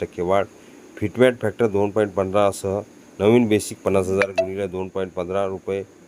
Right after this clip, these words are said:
अ, एकूण एक लाख सात हजार पाचशे, नवीन एचआरए एक लाख सात हजार पाचशे गुणिले चोवीस टक्के बरो-, रुपये पं-,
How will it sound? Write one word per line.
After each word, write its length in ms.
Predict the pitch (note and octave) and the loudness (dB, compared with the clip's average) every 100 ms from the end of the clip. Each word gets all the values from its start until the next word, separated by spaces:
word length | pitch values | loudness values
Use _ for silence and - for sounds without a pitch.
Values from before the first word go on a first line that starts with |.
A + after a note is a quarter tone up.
| - - - - | -20 -20 -20 -6
अ, 40 | |
एकूण 720 | F#2+ F#2+ E2+ F#2 F#2+ A2+ A2+ G#2 - | -2 0 0 -2 -2 -2 -2 -4 -8
एक 300 | - G#2 G#2 | -2 0 0
लाख 160 | G#2 G2+ - - - - | 2 2 0 -16 -16 -4
सात 140 | G2+ F#2+ | 0 0
हजार 280 | G2 F#2+ G2 F2 - | 0 2 0 -2 -2
पाचशे, 380 | F#2+ F2+ A2 A2+ - - - | -2 -2 -6 -6 -10 -20 -2
नवीन 260 | G#2 A2 A#2 | 4 6 6
एचआरए 540 | G#2+ A2 G#2 A2 G#2+ - - - - | 4 4 4 4 4 -2 -14 -12 -2
एक 180 | G2+ | 0
लाख 240 | G#2 G#2+ G2+ | 4 4 2
सात 300 | - - F#2+ | -4 -2 0
हजार 200 | F#2 F#2+ | 0 -2
पाचशे 460 | F2+ F#2 F2+ - G#2 - F2+ | 0 0 0 -4 -4 -4 -4
गुणिले 280 | G2 G2 | 0 0
चोवीस 320 | F#2+ F#2+ F#2+ - | 0 -2 -4 -4
टक्के 240 | G2 - | -8 -6
बरो-, 300 | G2 F2+ F2+ | -6 -4 -4
रुपये 440 | - F#2+ F2+ G#2 G2+ - - - - - | -4 -6 -2 -2 -2 -6 -20 -20 -16 -6
पं-, 120 | F#2 | -4